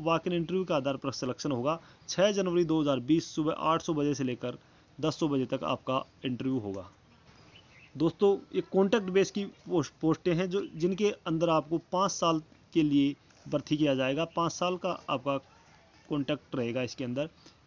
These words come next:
एलिजिबिलिटी क्वालिफिकेशन आपकी एक नौ दो हज़ार उन्नीस के आधार पर होगी। मिनिमम एजुकेशन क्वालिफिकेशन ग्रेजुएशन होना चाहिए, साथ में हिंदी और इंग्लिश और लोकल लैंग्वेज का ज्ञान होना चाहिए। दोस्तों, इसके अंदर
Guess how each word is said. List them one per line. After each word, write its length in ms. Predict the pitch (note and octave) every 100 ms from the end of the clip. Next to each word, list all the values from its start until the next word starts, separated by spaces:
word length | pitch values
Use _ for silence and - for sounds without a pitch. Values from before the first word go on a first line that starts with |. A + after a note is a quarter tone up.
| _ _ - _ - - - - - _ - - -
एलिजिबिलिटी 600 | E3+ F#3+ A3+ A3 G3 A3 -
क्वालिफिकेशन 540 | F#3+ F#3 F3 F#3+ F#3
आपकी 300 | F3 D3 D#3 -
एक 200 | G3 F#3
नौ 120 | E3+
दो 160 | D#3 D#3
हज़ार 160 | D3
उन्नीस 260 | C#3 D#3 D#3
के 80 | D3+
आधार 240 | C3 B2+
पर 140 | B2+ C3
होगी। 240 | B2+ C#3+
मिनिमम 400 | D#3 F3 G3+ G#3
एजुकेशन 380 | D#3+ D3 D3 D3+
क्वालिफिकेशन 520 | C#3 C3+ B2 C#3 D3+
ग्रेजुएशन 400 | C3 C#3 C#3+ C#3+
होना 140 | C3+ B2+
चाहिए, 240 | C3 D3+ - -
साथ 260 | - D3+ D3
में 160 | D#3+
हिंदी 340 | B2+ C#3 D#3+ F#3
और 160 | E3
इंग्लिश 260 | C#3+ D3 D3
और 100 | D3+
लोकल 280 | C#3 C#3+ E3+
लैंग्वेज 360 | C#3 B2 A#2 G#2
का 120 | C#3+
ज्ञान 240 | C3+ G#2
होना 200 | G2 G2+
चाहिए। 240 | G2+ G#2 G2 _ _ _ _ _ _ _ - _ _ _ - _ - _ _ _ C#3
दोस्तों, 280 | D#3+ -
इसके 200 | F#3+ -
अंदर 200 | F3+ F3+